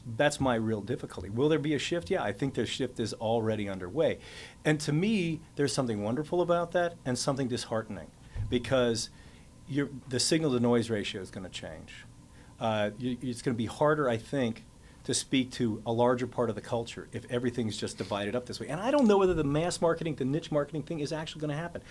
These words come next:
There have been so many things that have, that, that have been proffered to us.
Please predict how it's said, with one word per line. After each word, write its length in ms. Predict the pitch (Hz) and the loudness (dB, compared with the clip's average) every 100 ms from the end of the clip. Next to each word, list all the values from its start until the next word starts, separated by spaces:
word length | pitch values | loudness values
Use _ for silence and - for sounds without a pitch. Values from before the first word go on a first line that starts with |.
| - - | -16 -8
There 80 | 165 | -4
have 60 | 156 | -2
been 120 | 160 | 0
so 320 | - - 240 | 0 6 6
many 200 | 240 202 | 8 4
things 460 | - 185 147 107 - - - | 2 2 2 0 -6 -16 -6
that 120 | 127 123 | 0 0
have, 180 | 117 | 2
that, 200 | 131 120 120 | 2 2 4
that 100 | 131 | 4
have 160 | 120 | 4
been 140 | 123 117 | 2 2
proffered 680 | - 135 139 139 110 - | 4 4 4 0 -2 -6
to 240 | - 131 110 | 2 4 6
us. 260 | 92 - | 2 -4